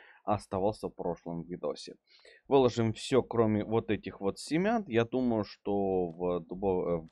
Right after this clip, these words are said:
простые красные локации возьмем с собой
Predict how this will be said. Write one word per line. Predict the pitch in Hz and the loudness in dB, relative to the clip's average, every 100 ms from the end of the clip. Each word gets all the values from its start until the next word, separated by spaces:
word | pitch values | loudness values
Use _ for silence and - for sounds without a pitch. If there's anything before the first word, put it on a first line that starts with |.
| _ | _
простые | 110 107 - 131 101 | 2 2 0 0 2
красные | - 110 - 95 | 6 4 4 0
локации | 90 98 165 180 - 139 127 - | 0 2 2 2 0 -2 -2 -4
возьмем | 90 95 95 - | -6 -4 -8 -6
с | |
собой | 92 87 98 | -10 -6 -8